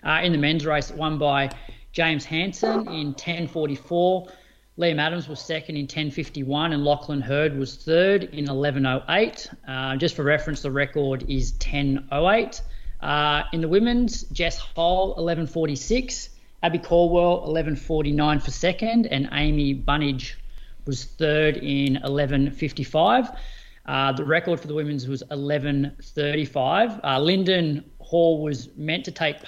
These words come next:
part, uh, but got taken out by a dog on the warm-up, which, um, I don't know about you boys, but I find it fascinating that they can run an event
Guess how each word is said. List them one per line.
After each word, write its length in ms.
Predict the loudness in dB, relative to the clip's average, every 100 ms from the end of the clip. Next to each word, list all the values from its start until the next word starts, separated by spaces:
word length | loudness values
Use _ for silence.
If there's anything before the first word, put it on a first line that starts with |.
| -20
part, 340 | -6 0 0 -2 -8 -8
uh, 240 | -4 -2
but 120 | -2
got 180 | -4 -4
taken 340 | -2 -2 -2
out 200 | -2 -2 -4 -18
by 220 | -8 -4 -4
a 20 |
dog 420 | -2 2 2 0 -8 -14
on 160 | -6 -2
the 60 | -2
warm-up, 560 | 2 2 2 -2 -10 -20 _ _ _
which, 260 | -4 -2 2
um, 480 | 4 4 2 -2 -12 _ _ _ _ -20
I 60 | -20 _ _
don't 120 | 0 4
know 40 |
about 160 | 4 6
you 140 | 4
boys, 340 | 4 2 2
but 100 | 2
I 60 | 2
find 320 | 2 0 0
it 100 | 0
fascinating 600 | -2 -2 -2 -6 -4 -4
that 60 | -4
they 100 | -4
can 240 | -4 -4
run 500 | 0 0 2 0 -2 -10 _ _ _
an 100 | -6
event 540 | -4 -2 0 0 0